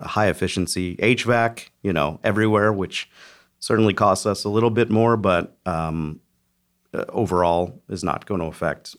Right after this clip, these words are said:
anything price-wise for the productions, uh, which I should point out too, 'cause, uh, we've been asked that question by different production entities, you know, "What's this gonna cost me?" Great, you're, you're green, which they're super excited about, but, uh, uh,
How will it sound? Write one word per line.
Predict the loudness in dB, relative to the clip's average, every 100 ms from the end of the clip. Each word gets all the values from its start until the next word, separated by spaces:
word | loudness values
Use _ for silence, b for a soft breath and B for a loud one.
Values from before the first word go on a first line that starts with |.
| -6
anything | -4 -4 -4 -4 -6 -14 _
price-wise | 0 2 2 2 2 0
for | -4 -2 -2 -4 B B B B
the | -4
productions, | 0 0 0 -4 -4 -6 -10 -12 -8
uh, | -4 -4 -8 -10
which | -2
I | -2
should | 0 -2
point | 0 2 2
out | 0 -4
too, | -6 -6
'cause, | -8 -10
uh, | -10
we've | -8 -10 -10 -18 b b b
been | 2
asked | 4 2
that | 0 0
question | 0 0 0 -4
by | -2 -2 -4 -8 b b b
different | 0 0 2
production | 2 2 2 2
entities, | 0 -2 -2 0 0 0
you |
know, | 0 0
"What's | 0 0
this | 0 0
gonna | -2 0
cost | 2 2 2
me?" | -4
Great, | 0 2 2 0
you're, | -2 -2 -2 -6
you're | -2
green, | 2 4 4
which | 2 0
they're | -2
super | 0 0 2
excited | 0 2 0 0
about, | 0 0 0 -2
but, | -4 -4
uh, | -2 0 -2 -6 B B B B
uh, | 0 0